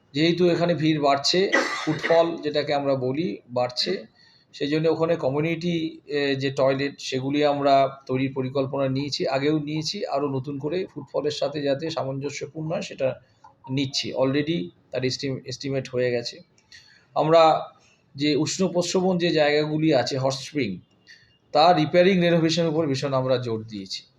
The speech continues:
ওখানে আমরা জানি, এ, এ, যে যারা আমরা বিজ্ঞানের ছাত্র নই, তবুও কিন্তু আমরা যেটা জানি যে একটা কেমিক্যাল রিয়াকশানে এটা হয়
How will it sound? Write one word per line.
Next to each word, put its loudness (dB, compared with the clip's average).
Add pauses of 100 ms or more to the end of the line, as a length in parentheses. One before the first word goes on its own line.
(540)
ওখানে 4
আমরা 6
জানি, 2 (180)
এ, -8
এ, 0 (840)
যে 0 (1160)
যারা 6
আমরা 6
বিজ্ঞানের 2
ছাত্র -2
নই, -2
তবুও -2
কিন্তু -4
আমরা 0
যেটা 0
জানি 0
যে -4
একটা 0 (140)
কেমিক্যাল 0
রিয়াকশানে 0
এটা -2
হয় -4